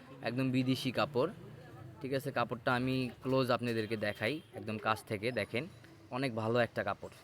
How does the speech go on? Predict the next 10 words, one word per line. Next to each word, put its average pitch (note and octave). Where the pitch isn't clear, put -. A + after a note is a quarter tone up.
একদম C#3
অরিজিনাল B2+
গার্মেন্টসের। G#2
মাল্টি A#2
কালার A#2
আছে, A2
বিভিন্ন G#2
মাল্টি G2
কালার F#2+
আছে, -